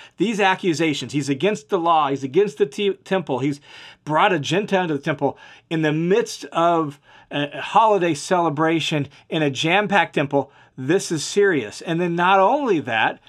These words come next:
it's the year fifty-seven or so. Like, we're, we're at the, almost the, the peak. We're reaching the peak of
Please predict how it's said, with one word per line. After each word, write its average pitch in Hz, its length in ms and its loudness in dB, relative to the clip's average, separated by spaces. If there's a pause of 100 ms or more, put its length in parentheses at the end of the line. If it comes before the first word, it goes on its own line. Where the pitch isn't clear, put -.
(140)
it's 208 180 0
the 269 140 -2
year 190 240 2
fifty-seven 214 840 -2
or 127 140 -2
so. 98 440 -6 (280)
Like, 151 200 -4 (280)
we're, 226 380 2
we're 214 460 2 (420)
at 160 160 -6
the, 156 180 2
almost 214 420 2
the, 156 180 -4 (180)
the 143 160 -2
peak. - 760 -4 (320)
We're 196 180 2
reaching 185 640 0
the 151 100 -2
peak 190 480 -6
of 143 360 2